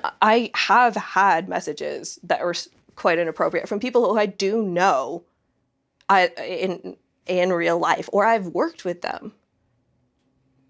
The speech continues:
If you wouldn't say that to my face, why would you say it to me online?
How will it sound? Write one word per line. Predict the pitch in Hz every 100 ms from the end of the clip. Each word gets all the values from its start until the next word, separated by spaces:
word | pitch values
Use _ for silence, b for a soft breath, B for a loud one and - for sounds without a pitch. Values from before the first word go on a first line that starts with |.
| _ _ _ _ _ _ _ _ -
If | 415 - 539
you | 571 427
wouldn't | 311 359 415
say | - 294 285
that | 294 277 277 - -
to | 262
my | 233 220 202 185
face, | - - - 160 - 494 587 - - - - _ _ _ _ _ _ _ _ _
why | - - - 233
would | 247 262 - -
you |
say | 285 - 262 247
it | 262 -
to | -
me | 262 247 247 214
online? | 220 233 220 165 - - - - - -